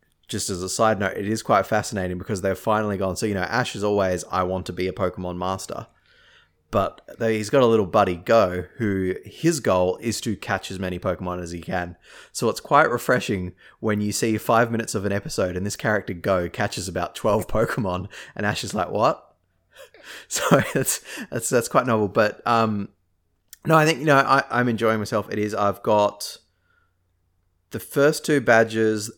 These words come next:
the fourth badge, and I've just circled back to try and get, uh,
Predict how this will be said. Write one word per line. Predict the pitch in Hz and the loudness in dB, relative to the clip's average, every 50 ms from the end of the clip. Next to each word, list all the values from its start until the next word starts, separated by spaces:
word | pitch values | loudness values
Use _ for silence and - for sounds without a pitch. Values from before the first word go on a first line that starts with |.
| - | -14
the | - 104 98 - 113 95 | -16 -12 -2 0 0 0
fourth | - - - - - 131 147 151 160 - - - | 0 -6 -12 -6 0 2 2 2 2 0 -4 -4
badge, | - 95 90 87 90 101 104 - - - - | -2 0 0 0 0 -2 -4 -10 -12 -8 -4
and | 101 98 95 | -4 -2 0
I've | 95 95 90 - | 0 0 -2 -2
just | - 113 107 - - | -4 -6 -6 -4 -6
circled | - - 107 101 92 - 104 90 85 - | -2 0 0 0 0 -4 -8 -8 -4 -2
back | 95 95 90 - - - | 0 0 -2 -2 -10 -18
to | - | -16
try | - - - 98 92 90 90 | -14 -4 -2 -2 0 0 -2
and | 90 82 | -6 -6
get, | - 90 85 - _ _ _ _ _ - | -6 -6 -8 -8 _ _ _ _ _ -18
uh, | - | -18